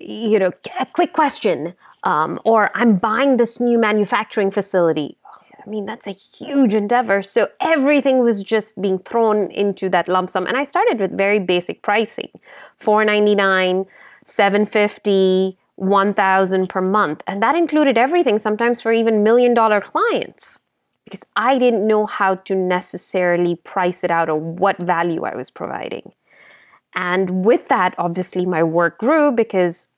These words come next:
I tried to provide a bang-up job for what I was offering and what the client wanted. And so that has become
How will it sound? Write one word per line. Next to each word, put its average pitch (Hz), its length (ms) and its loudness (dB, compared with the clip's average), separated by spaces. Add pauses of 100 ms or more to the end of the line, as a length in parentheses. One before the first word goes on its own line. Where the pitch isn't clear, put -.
(120)
I - 80 -12
tried - 300 -10
to - 20 -2
provide 185 440 -2
a 175 40 -4
bang-up 190 560 -4
job 180 500 2 (340)
for 170 420 0
what 175 160 0
I 165 120 0
was 170 480 -4 (220)
offering - 480 -4 (220)
and 185 100 -4
what 175 100 2
the 180 60 0
client 180 380 -2
wanted. - 360 -12 (460)
And 208 180 0
so 214 200 2
that 247 320 0
has 220 340 -2
become 175 600 -2